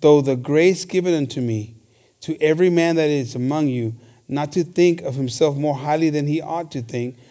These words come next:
but to think soberly, according as God hath dealt to every man the measure of faith.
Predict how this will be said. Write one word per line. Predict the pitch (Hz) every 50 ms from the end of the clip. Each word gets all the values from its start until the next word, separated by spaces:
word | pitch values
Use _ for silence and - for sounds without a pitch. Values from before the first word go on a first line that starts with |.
| _ _ _ _
but | - 131 123
to | 113 117
think | 117 117 160 156 147
soberly, | 123 - - 156 156 147 139 127 120 113 110 113 - - _ -
according | 143 123 - - 143 143 147 151 151
as | 139 127 135
God | - 139 135 135
hath | 135 139 131 123 127
dealt | - 139 139 135 139 139 - - _ _ _ -
to | - - 147 -
every | 147 147 147 139 147 156
man | 147 135 135 127 127 131 131 135 - _ _ _ _ _ _ _ _ -
the | 127
measure | 117 117 117 123 120 120 127 127
of | 131 127 - 120 113 113 113 113 113 - - -
faith. | - - - - 113 107 101 92 90 - -